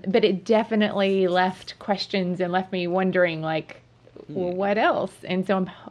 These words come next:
Speaker 1: I'm hoping that it was enough to also leave, you know,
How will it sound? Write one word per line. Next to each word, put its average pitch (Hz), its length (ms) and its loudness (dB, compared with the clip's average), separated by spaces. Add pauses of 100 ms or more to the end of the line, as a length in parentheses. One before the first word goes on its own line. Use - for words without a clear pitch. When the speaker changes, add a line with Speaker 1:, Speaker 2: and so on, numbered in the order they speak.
Speaker 1:
I'm 196 160 2
hoping 214 400 0
that 180 140 2
it 180 100 0
was 185 140 -2
enough 185 260 -6
to - 160 -6
also 180 260 -2
leave, 170 440 -4
you 190 100 -4
know, 160 260 -4